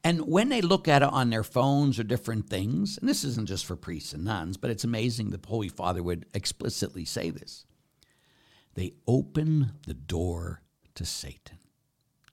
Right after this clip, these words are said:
or to the devil. So what we're asking God when we say, "Lead us not into temptation," it says, "Give me the strength on my part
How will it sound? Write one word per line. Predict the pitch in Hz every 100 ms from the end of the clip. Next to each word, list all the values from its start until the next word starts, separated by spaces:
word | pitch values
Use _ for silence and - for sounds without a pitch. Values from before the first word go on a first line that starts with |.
| -
or | 85
to | - 71
the | 73
devil. | 65 67 80 78 _ _ _ _ _ _ _ _ _ _ _ _ _ _ _ _ _ _ _ _ _ _ - - -
So | 160 151 - - _ _
what | 123 175 202
we're | 190
asking | 147 123 - - 98
God | 92 101 90
when | 80 85
we | 95
say, | - 82
"Lead | 82 98
us | 90 -
not | 85 85
into | - 71
temptation," | - 64 - 92 92 - - _ _ _ _ _ _ _ _ _ _ _
it | 110
says, | 123 101
"Give | 143 165
me | 160
the | 113
strength | - - 98 95 78 - - _ _ _ _ _ _ _ _ _ _
on | - 85
my | 85 117
part | - - - -